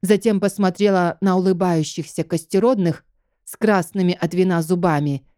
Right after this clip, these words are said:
и сверкающими глазами. "Увидимся в Уайткипе, отец!" Донна вихрем вылетела из зала. Фуриан последовал за ней.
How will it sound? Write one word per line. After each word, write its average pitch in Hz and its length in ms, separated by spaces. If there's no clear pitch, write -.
и 294 100
сверкающими 196 800
глазами. 170 720
"Увидимся 269 880
в 220 200
Уайткипе, 202 680
отец!" 175 580
Донна 226 500
вихрем 196 580
вылетела 170 500
из 160 260
зала. 147 500
Фуриан 285 600
последовал 190 680
за 185 180
ней. 147 360